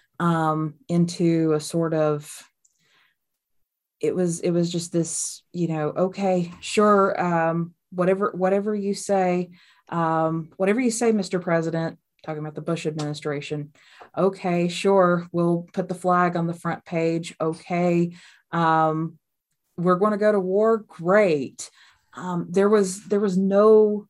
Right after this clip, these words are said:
questioning of anything. But the thing is, is if you did act like the appropriate watchdog and ask questions, the thing was, is the public at large, much less your employer, would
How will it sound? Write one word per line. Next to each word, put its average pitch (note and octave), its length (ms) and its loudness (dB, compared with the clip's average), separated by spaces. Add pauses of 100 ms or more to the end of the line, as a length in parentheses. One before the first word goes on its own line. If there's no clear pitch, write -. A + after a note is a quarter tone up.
questioning G3 960 -2
of D#3+ 100 -8
anything. G3+ 520 -2
But E3+ 140 -8
the F#3 60 -10
thing B3 300 -4
is, G#3+ 180 0
is E3 180 -6 (540)
if G#3+ 220 0
you A3 140 0
did B3 520 2 (240)
act F3+ 240 -4
like F3 220 -2
the F3 80 2
appropriate E3+ 680 -2
watchdog D#3 800 -4 (260)
and F3+ 240 -2
ask E3+ 380 -8
questions, E3+ 680 -6
the F3 80 -6
thing G3+ 320 -2
was, G3 380 2
is E3+ 260 -6 (680)
the F#3+ 180 0
public A3+ 760 -4
at - 200 -6
large, F#3+ 720 0
much F3 280 -6
less G#3 260 0
your F3+ 120 -2
employer, E3+ 680 -2
would F3 240 -2